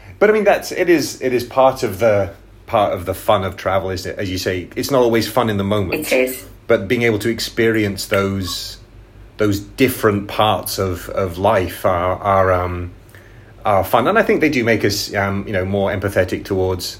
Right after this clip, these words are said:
Speaker 1: you know, students that are coming,
Speaker 2: Uh,
Speaker 1: you know, because when we're in our, our own normal
Speaker 2: absolutely.
Speaker 1: surrounding, for,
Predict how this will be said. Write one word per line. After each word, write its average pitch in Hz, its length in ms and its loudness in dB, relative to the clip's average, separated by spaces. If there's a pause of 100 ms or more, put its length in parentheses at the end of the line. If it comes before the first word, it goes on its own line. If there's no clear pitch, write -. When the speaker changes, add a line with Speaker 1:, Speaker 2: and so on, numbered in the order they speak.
Speaker 1:
you - 60 -12
know, 85 160 -6
students 95 460 -6
that 95 80 -4
are 92 60 -2
coming, 92 520 -2 (200)
Speaker 2:
Uh, 285 160 4 (120)
Speaker 1:
you 127 60 -4
know, 107 180 6
because 107 300 -2
when 117 200 4
we're 117 220 2
in 113 60 6
our, 107 180 2
our 120 220 6
own 117 80 2
normal 131 360 4
Speaker 2:
absolutely. 156 120 0
Speaker 1:
surrounding, 101 640 0 (380)
for, 110 300 2